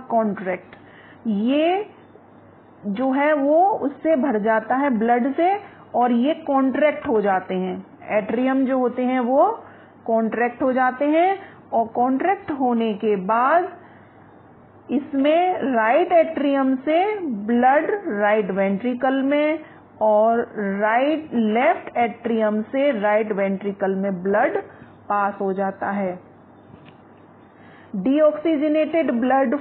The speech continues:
from right atrium to right ventricle and oxygenated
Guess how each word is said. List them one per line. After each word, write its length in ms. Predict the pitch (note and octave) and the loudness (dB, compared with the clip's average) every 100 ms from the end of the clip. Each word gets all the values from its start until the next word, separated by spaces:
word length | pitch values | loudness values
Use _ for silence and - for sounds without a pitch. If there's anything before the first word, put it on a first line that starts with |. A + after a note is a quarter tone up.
| - | -2
from 340 | C4+ C#4 C#4+ F#4+ G#4 - - - - G3 | 2 4 4 2 -2 -12 -20 -20 -8 -4
right 320 | G#3 A3 B3 C4+ | 0 2 2 0
atrium 480 | B3 B3+ C#4+ D#4 D#4+ D#4+ | 0 0 2 2 2 0
to 100 | E4+ | 0
right 400 | A#3+ G#3+ A3 A3 | 2 2 2 2
ventricle 640 | A#3 A#3+ A3+ D4 D4 E4+ F#4 G4 - - - - - | 0 0 0 -2 2 4 4 0 -6 -20 -20 -20 -6
and 300 | B3+ C4 C4+ - | -2 0 0 0
oxygenated 1040 | B3 C4 B3+ F#4+ F#4 F#4+ F4+ E4 D#4 C4 | 0 0 -2 -2 0 2 2 0 0 0